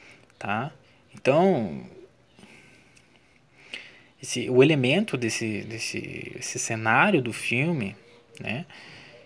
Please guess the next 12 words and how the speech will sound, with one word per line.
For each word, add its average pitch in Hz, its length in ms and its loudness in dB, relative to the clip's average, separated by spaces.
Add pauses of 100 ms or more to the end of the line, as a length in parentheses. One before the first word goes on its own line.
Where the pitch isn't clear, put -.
(140)
que - 100 -10
compõe, 123 600 6
no 135 120 2
caso, 117 400 4
com 113 240 -2
jogadores, 127 960 4
com 113 340 0
S 123 400 2
em 107 140 0
plural, 110 480 0
né, 127 120 -2
surpreendidos, 123 1200 -2